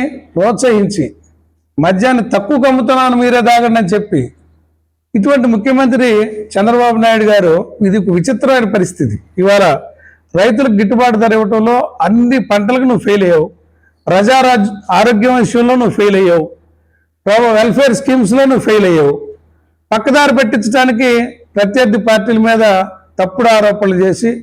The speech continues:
నిరాధారమైన ఆధారాలతోటి ఇవాళ మా జగన్మోహన్ రెడ్డి గారిని ఏదో ఒక నెపమేయాలనే ఉద్దేశం చూస్తూ ఉంటే ఇది ప్రజలు హర్షించరు.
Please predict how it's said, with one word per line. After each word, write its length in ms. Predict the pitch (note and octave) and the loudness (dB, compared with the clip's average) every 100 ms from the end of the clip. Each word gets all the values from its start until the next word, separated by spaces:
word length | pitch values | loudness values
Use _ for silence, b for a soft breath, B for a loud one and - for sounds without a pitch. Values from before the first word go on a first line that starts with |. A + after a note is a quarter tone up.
| - _ _ _ _ _ E3+ | -16 _ _ _ _ _ -2
నిరాధారమైన 800 | F3+ A3 A3+ A#3 A3 G#3+ G#3 F#3+ C#3+ C3+ - _ _ _ _ - | 0 2 2 2 2 2 2 0 -2 -10 -20 _ _ _ _ -6
ఆధారాలతోటి 760 | F3+ A3 A3 G3+ G3+ G3+ G#3+ E3 D3+ - - _ _ - | 0 2 2 0 0 -2 0 -2 -4 -12 -20 _ _ -4
ఇవాళ 280 | F3+ G3 F3+ D3+ - - _ - | 0 2 0 -2 -6 -16 _ -4
మా 80 | F3 E3 | -2 0
జగన్మోహన్ 420 | F3+ A3 A3+ A3 G3+ | 0 2 0 0 -2
రెడ్డి 160 | F#3 G3 | 0 0
గారిని 340 | F#3+ G3 G#3 D#3+ - _ _ D#3+ | 0 0 -2 -2 -8 _ _ -2
ఏదో 100 | A3 A#3 | 0 0
ఒక 100 | F#3 E3+ | 0 0
నెపమేయాలనే 640 | F3 A3 A#3+ A3 G#3 G3+ G3 | 0 0 0 2 0 0 0
ఉద్దేశం 320 | F3 F#3+ G3 F#3 | 0 -2 -2 -2
చూస్తూ 220 | F#3 - F#3+ | -2 -2 -4
ఉంటే 220 | F3+ A3 G#3 C#3+ - _ _ _ _ _ _ _ _ F#3+ | -4 -2 -2 -2 -10 _ _ _ _ _ _ _ _ -2
ఇది 200 | F3+ D3+ B2+ - - _ _ _ | 0 0 -2 -6 -18 _ _ _
ప్రజలు 360 | D#3+ F#3 A3+ A3+ F#3 C3 | -2 0 0 0 0 -2
హర్షించరు. 560 | D#3+ G3+ G3+ A3 A#3+ | -4 -2 -2 0 -2